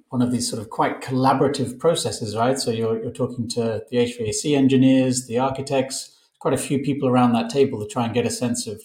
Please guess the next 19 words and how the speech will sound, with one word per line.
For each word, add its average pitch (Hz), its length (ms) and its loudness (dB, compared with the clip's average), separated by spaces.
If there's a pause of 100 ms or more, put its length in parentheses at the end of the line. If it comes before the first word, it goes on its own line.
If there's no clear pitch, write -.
(140)
what 123 440 -4
the 117 140 -4
acoustic - 420 -6
environment 113 540 0
will 110 100 -6
be 107 120 -8
like 131 300 2
in 110 60 -4
a 101 60 -8
space, - 400 -10
especially - 400 -8
on 110 100 -8
a, 104 180 -10 (320)
on 123 100 -6
a 117 40 0
new 120 240 6
build 120 280 0
construction, - 680 -8
yeah? 123 140 -14